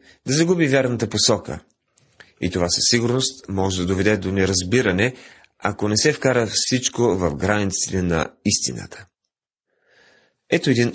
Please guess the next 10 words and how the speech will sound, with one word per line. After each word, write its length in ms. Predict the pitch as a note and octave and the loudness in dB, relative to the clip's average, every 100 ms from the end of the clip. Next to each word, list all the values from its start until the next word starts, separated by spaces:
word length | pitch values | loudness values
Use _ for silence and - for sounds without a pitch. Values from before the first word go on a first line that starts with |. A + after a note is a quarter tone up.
| - | -2
общ 400 | C3 C3 - - | 0 2 -2 0
план, 380 | A#2 F#2 G#2 A2+ | 0 2 0 -2
по 120 | G#2 | -2
който 280 | - G2 - | 0 0 2
ще 180 | - F#2+ | -2 0
се 160 | - | 2
водим 280 | F2 F2 F#2 | 2 2 2
в 180 | F#2 F2 | 0 0
нашите 300 | D2+ E2 D#2 | -2 -2 -2
изучавания. 760 | E2+ E2+ - C#2 G#1+ A1 - | -2 -2 0 0 -2 -12 -16